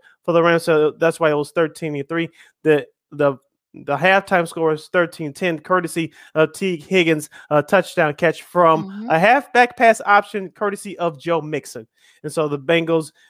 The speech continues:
Speaker 1: finally got their game going in, in the second quarter. Again, I, I told you on Friday, Joe Mixon would have to be a factor and run close to a hundred yards for the Bengals, uh, to win this game. In that first half, it looked like he,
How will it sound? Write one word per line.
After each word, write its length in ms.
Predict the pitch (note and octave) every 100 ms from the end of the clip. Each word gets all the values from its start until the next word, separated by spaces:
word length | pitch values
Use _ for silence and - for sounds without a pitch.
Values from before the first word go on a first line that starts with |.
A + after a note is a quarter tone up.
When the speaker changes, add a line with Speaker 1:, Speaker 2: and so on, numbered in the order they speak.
| _
Speaker 1:
finally 300 | - E3+ E3+
got 240 | D3 E3 D#3+
their 120 | D#3+
game 260 | D#3 E3 D3+
going 380 | D#3 D#3+ D3+ -
in, 180 | D#3 D#3
in 140 | D#3+ D3+
the 60 | D3+
second 380 | E3+ D3+ D3
quarter. 360 | C#3+ D3+ D#3 D3+ _ _
Again, 280 | D#3 F3+ F3+
I, 140 | F3 D#3
I 140 | F3+ D#3
told 300 | - F3 D#3+
you 100 | F3
on 80 | E3+
Friday, 480 | G#3 G#3+ E3+ D3+ - _ _ _ _
Joe 180 | E3+ D#3+
Mixon 360 | F3+ F#3+ F3+
would 100 | D#3+
have 160 | E3+ D#3
to 40 |
be 140 | D#3 E3
a 80 | D#3+
factor 540 | G3 F#3 F#3 D#3+ D3
and 80 | D3
run 360 | E3 D#3+ C#3+ _ _ _
close 300 | _ F3 E3+
to 160 | - E3
a 20 |
hundred 280 | D#3 E3 D#3
yards 220 | E3+ E3+
for 120 | E3+
the 180 | C#3+ C3+ _ C3+
Bengals, 420 | E3+ E3 D3+ - _ _ _ C#3
uh, 80 |
to 140 | C#3+ E3
win 160 | E3
this 180 | D#3+ D3+
game. 220 | F3 E3+
In 60 | D#3+
that 140 | E3 D#3
first 240 | F3 E3+
half, 180 | F3 D#3+
it 20 |
looked 160 | F3 E3+
like 140 | D#3
he, 180 | F#3